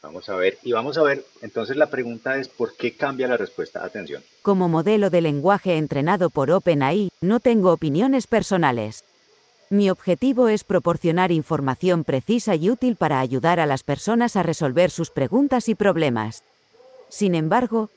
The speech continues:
Speaker 2: es importante destacar que presentar trabajos que se han copiado de Internet o de fuentes externas, incluyendo modelos de lenguaje como yo,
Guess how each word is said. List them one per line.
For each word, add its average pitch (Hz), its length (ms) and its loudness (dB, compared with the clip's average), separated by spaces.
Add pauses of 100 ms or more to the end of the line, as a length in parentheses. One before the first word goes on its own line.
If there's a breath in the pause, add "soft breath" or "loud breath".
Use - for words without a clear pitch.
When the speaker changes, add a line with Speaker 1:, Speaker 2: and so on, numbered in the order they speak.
Speaker 2:
es 190 200 -2
importante 185 640 0
destacar 170 520 0
que 180 140 0
presentar 143 580 -2
trabajos 190 560 0
que 180 140 -2
se 160 160 -2
han 175 140 0
copiado 170 460 2
de 151 100 0
Internet 139 560 -2
o 156 80 2
de 127 100 0
fuentes 160 460 -2
externas, 156 720 -4
incluyendo 151 640 0
modelos 151 460 2
de 151 120 0
lenguaje 151 520 0
como 139 240 0
yo, 202 300 0